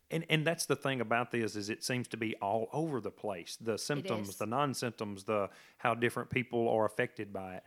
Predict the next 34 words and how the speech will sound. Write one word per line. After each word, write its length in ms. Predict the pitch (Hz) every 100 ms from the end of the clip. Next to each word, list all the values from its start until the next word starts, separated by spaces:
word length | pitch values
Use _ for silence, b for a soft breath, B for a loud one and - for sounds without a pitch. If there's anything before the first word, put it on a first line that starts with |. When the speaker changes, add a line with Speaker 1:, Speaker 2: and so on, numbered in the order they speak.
| -
Speaker 2:
Right. 240 | 196 180
Speaker 1:
So 180 | - 131
much 280 | 123 120 -
we 100 | 113
don't 220 | 107 104
know, 200 | 110 117 98
like 260 | 101 113
what 160 | 117 104
Speaker 2:
So 40 |
Speaker 1:
you 60 | 104
Speaker 2:
much 60 |
we 60 | 107
Speaker 1:
mentioned 200 | 101 -
Speaker 2:
don't 80 | 104
know. 60 | 110
Speaker 1:
earlier. 300 | 101 98 98 -
Mm-hmm. 360 | 113 110 110 110
Speaker 2:
And 260 | 233 226 226
so 300 | - 226 226
it, 180 | 214 -
it's 460 | 240 214 - - -
really, 880 | 196 202 240 285 302 269 233 214 214 -
that's 240 | 294 -
been 180 | 269 247
the 60 |
most 300 | 208 202 - -
interesting 520 | 220 226 - 202 196
thing 320 | - 185 185
to 160 | 185 185
see 420 | - - 185 180
unfold. 680 | 175 180 - 269 294 233 220
And 100 | 190
I 200 | - 262
know 380 | 294 214 196